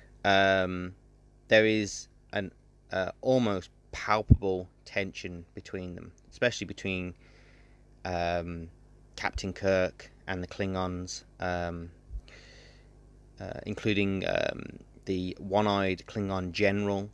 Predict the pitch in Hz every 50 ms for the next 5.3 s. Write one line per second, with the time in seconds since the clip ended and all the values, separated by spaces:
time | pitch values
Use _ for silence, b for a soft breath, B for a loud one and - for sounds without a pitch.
0 | - - - - - 110 98 95 98 98 104 107 110 - - - - B B B
1 | B B B B B B B - 95 92 90 87 85 87 87 87 101 98 - -
2 | 101 98 90 - 95 85 87 90 98 101 95 - - - - 98 98 90 76 -
3 | _ - - - 95 87 87 - - 113 - - - 101 92 - - 110 107 107
4 | 107 107 110 - - B B B B B B B B B B B - 95 95 95
5 | 95 92 92 92 90